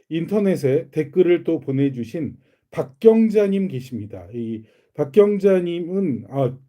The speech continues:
다시 할게요. 김경자인데 잘못 읽었습니다. 네, 김-, 김-,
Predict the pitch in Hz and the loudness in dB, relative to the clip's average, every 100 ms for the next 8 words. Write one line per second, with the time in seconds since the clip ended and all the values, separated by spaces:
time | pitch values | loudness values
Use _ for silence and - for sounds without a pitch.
0 | _ - 120 123 107 104 101 160 175 180 | _ -20 -14 -12 -12 -14 -10 -4 0 2
1 | 185 156 151 135 139 131 120 117 113 92 | 2 0 -2 -2 -6 -6 -8 -8 -12 -16
2 | - - - _ _ _ _ _ _ _ | -20 -20 -20 _ _ _ _ _ _ _
3 | _ _ _ _ _ _ _ _ _ _ | _ _ _ _ _ _ _ _ _ _
4 | 185 _ _ _ _ _ _ _ _ _ | _ _ _ _ _ _ _ _ _ _
5 | _ _ _ _ _ _ _ _ _ _ | _ _ _ _ _ _ _ _ _ _
6 | - 127 113 110 151 156 131 - _ _ | -4 -2 -2 -4 -4 -4 -4 -12 _ _
7 | _ _ _ _ _ _ _ _ _ _ | _ _ _ _ _ _ _ _ _ _
8 | _ - - | _ -20 -20